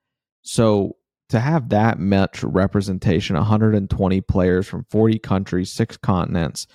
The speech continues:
those are the best of the best from those continents,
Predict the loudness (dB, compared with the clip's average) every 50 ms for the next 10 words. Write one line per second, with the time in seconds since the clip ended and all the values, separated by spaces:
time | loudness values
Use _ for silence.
0 | -20 -20 -20 -20 -20 _ _ _ 0 2 4 4 2 2 2 2 2 2 0 0
1 | 0 0 0 2 0 0 0 0 0 0 0 -2 -2 -2 -2 -2 0 -2 -4 -6
2 | -10 -18 -20 _ _ _ _ _ _ _ 0 2 2 2 2 2 0 0 0 2
3 | 2 4 4 4 2 2 -2 -4 -10 -20 _ _ _ _ _ _ _ _ _ _
4 | _ _ -2 -2 0 0 -2 -4 -8 -10 -10 -10 -14 -18 -18 -18